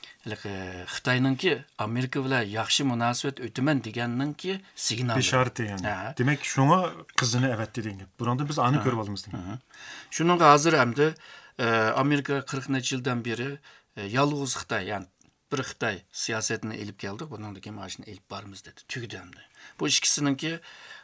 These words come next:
Speaker 1: hozir, e, urush jidal qildigan ehtimoli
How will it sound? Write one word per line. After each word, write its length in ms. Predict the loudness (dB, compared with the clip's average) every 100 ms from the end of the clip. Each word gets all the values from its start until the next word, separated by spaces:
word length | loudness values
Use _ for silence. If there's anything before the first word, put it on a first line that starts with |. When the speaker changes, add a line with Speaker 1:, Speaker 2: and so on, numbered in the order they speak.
| -4
Speaker 1:
hozir, 260 | -2 0 0 -2
e, 160 | -2 -4 -4
urush 240 | -4 -2 -2
jidal 320 | 2 4 4 0 _ _ _
qildigan 920 | -8 -6 -4 -6 -8 -8 4 4 4
ehtimoli 600 | -4 -6 -4 0 0 2